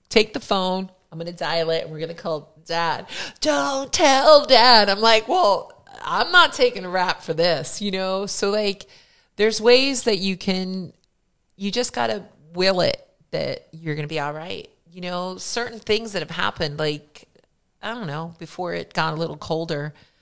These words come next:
it could have been, like, the first week in maybe September, a couple of my friends from L A rolled down, and they're all, they can be a lot sometimes. They're just energy. They don't live in L-, like, they live outside. So to come to San Diego, it's like everything's on steroids for them.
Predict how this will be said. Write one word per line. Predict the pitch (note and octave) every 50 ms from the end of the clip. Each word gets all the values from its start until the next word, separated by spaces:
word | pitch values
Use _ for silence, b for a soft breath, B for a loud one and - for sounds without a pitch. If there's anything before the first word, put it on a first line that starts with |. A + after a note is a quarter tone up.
| _ _ _ _ _ _ -
it | F#3+ G3+ G3+
could | - A#3+
have | G#3+
been, | G#3+ A3 G#3
like, | G3+ F#3+ -
the | F3+
first | E3+ - - F#3+ F#3 F3+ - -
week | E3+ E3 E3+ E3+ E3+ E3+ -
in | D3 D3 D3
maybe | C#3+ C#3 C#3 C#3 C#3+ C3+
September, | - - - B2+ - - - B2+ C3+ C#3+ C#3 D3 C3+ C3 - _ _
a | -
couple | - F3 D#3+ D#3+
of | D#3
my | D3+ D3 D#3
friends | - - C#3+ D3 D3 - -
from | - C#3 C3+
L | - - C#3+ D3 D3
A | C#3 C#3+ C#3+
rolled | C#3+ C#3 C3+ C3+
down, | - C3+ C#3 C#3+ D3 D3 D3+ - B B B B B B
and | - F3+ G3+
they're | A#3 D4
all, | C#4+ A3+ E3+ D#3+ - - -
they | - G3+ A#3+ B3
can | B3 B3+ A#3+
be | A#3 A3
a | G3
lot | F3 E3 D#3 D3 D#3 - - -
sometimes. | - - E3+ D#3 D3+ D#3+ D3+ D3 D3 D3 D3 D3 -
They're | - E3+ D#3
just | - F3+ E3+ - - -
energy. | D3 D#3 D#3 D#3 D3+ D3 D3 C#3 C#3 C#3
They | D3 D3 D3
don't | D3+ E3 D#3+ -
live | E3+ E3+ E3+ E3 E3
in | E3 D#3+
L-, | D#3+ D#3 D#3 D#3 -
like, | - E3+ D#3 D3+ D#3 -
they | - D#3+
live | D#3+ D#3 D3+ D3+
outside. | C#3+ C#3+ C#3 - - - D#3 D3 C#3+ C#3+ D3 D3
So | - F3+
to | D#3
come | - - G3 F3
to | F3
San | D#3 - D#3+ D#3+ D3+
Diego, | D3+ D3+ D3+ D3+ D3 D3 C3+ B2+ B2 A#2
it's | A#2 A#2 - -
like | B2 B2 B2 - b b b b b b b b b b -
everything's | - E3+ F3 D#3+ - E3+ D#3+ D#3+ D#3 D3 C#3 -
on | - D3+ D3 C#3 C#3 C#3 C#3 C3+ C3+
steroids | C3+ - - - C3 C#3+ C3+ B2+ A#2 - - - - -
for | - B2
them. | A#2+ A#2 G2+ G#2+ B2 C3